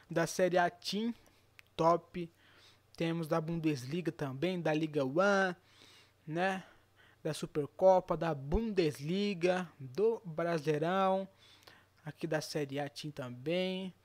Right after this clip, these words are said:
Da Série B K T dois, né? Show de futebol. Legal, que mais tem um da Liga Nós, da La Liga. Então é isso aí, pessoal.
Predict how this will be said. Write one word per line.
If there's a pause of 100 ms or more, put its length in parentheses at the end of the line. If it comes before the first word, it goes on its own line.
(400)
Da
Série (260)
B
K
T (160)
dois, (100)
né? (240)
Show
de
futebol. (560)
Legal,
que
mais
tem
um (280)
da
Liga
Nós, (400)
da
La
Liga. (480)
Então
é
isso
aí,
pessoal.